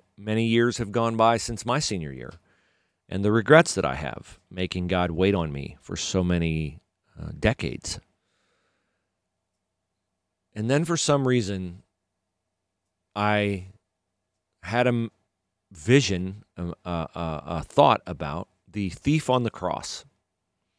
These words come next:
The thief on the cross who turned to Jesus and said, "Remember me when you come into your kingdom." And Jesus said,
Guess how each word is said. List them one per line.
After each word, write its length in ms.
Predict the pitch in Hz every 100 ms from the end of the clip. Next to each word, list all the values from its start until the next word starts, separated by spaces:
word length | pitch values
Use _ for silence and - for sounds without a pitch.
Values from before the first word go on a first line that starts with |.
| - - _ _ _ _ _ _ _
The 80 | 107
thief 280 | - 139 147
on 140 | 160
the 60 | 165
cross 420 | - 113 113 107
who 80 | 113
turned 320 | - 110 113
to 60 | 110
Jesus 520 | 90 101 90 98 -
and 160 | 92 87
said, 360 | 101 92 90
"Remember 440 | 90 98 107 110 107
me 200 | 101 98
when 160 | 95
you 80 | 92
come 240 | - 98
into 160 | 95 92
your 160 | 85 85
kingdom." 420 | - 87 80 78
And 340 | 78 76 78
Jesus 380 | - 87 80 82
said, 400 | - 78 73 71